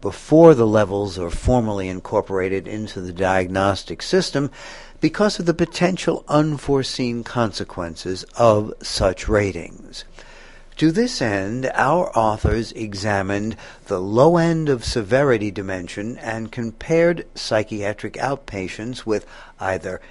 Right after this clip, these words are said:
zero D S M four criteria or just one D S M four criterion for borderline personality disorder on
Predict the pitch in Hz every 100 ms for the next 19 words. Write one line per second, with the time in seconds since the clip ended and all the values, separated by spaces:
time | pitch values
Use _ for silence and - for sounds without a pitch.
0 | - 104 98 131 139 139 135 120 127 120
1 | - 120 113 - 110 104 - 98 95 127
2 | 107 98 110 123 - - - 143 120 123
3 | - - - 117 113 - - 95 120 151
4 | 190 147 95 110 110 110 - 104 104 -
5 | 117 107 - - 98 101 - - 190 123
6 | 95 120 - - - - 113 104 98 135
7 | 151 139 120 117 110 104 - 110 - 110
8 | 127 143 104 95 85 87 - 95 90 101
9 | 135 139